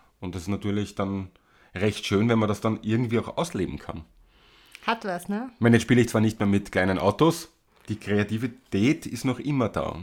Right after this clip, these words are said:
Speaker 1: und die kann ich komplett ausleben.
Speaker 2: Das ist gut. Äh,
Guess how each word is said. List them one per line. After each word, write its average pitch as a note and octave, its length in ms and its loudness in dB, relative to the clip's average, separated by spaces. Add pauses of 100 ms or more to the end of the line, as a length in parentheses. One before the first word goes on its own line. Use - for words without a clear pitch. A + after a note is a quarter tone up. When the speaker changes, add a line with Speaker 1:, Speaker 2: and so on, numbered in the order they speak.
(120)
Speaker 1:
und G2 120 -8
die G2+ 80 -4
kann G2+ 200 -2
ich G2+ 100 -4
komplett G#2 420 -2
ausleben. D#2+ 520 -8 (580)
Speaker 2:
Das F3+ 200 -14
ist G3+ 140 -20
gut. F3 340 -14 (680)
Äh, G3+ 200 4